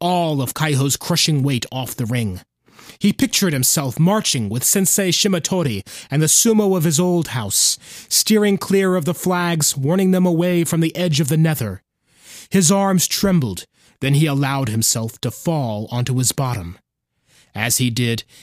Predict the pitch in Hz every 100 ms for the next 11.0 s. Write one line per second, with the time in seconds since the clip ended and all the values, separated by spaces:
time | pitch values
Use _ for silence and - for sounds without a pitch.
0 | - 147 147 170 180 175 170 160 151 151
1 | 135 139 - 139 113 - - - - 180
2 | 175 170 147 - 160 135 - - 196 175
3 | 143 135 160 147 110 95 82 - _ _
4 | - - - 180 220 226 262 - 131 -
5 | - 233 - 214 214 - 208 185 160 156
6 | 175 220 214 196 156 131 185 127 - -
7 | _ _ 117 147 - 214 147 101 87 -
8 | _ _ _ - - 254 - 196 196 190
9 | 170 160 - 147 110 - - _ _ 131
10 | 180 185 - 147 131 151 160 131 90